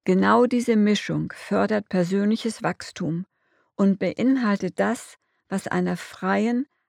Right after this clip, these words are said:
aber zügellosen und chaotischen Welt durch die Wiederherstellung gebracht worden ist. Will Gott,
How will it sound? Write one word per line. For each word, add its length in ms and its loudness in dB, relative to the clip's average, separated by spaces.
aber 260 -2
zügellosen 840 2
und 200 0
chaotischen 800 -2
Welt 320 0
durch 180 -4
die 180 -6
Wiederherstellung 800 -2
gebracht 480 -8
worden 260 -6
ist. 420 -12
Will 280 2
Gott, 380 -2